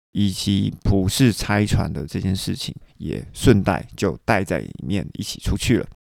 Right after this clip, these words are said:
而在上一集里面，我们最后有提到老底嘉教会。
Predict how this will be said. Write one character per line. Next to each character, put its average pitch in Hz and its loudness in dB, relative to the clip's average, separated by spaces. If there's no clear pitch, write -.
而 131 6
在 170 10
上 151 8
一 139 4
集 117 0
里 92 0
面， 101 2
我 95 0
们 92 0
最 135 8
后 104 8
有 80 0
提 - -6
到 95 2
老 87 0
底 87 -4
嘉 92 -4
教 80 -6
会。 - -4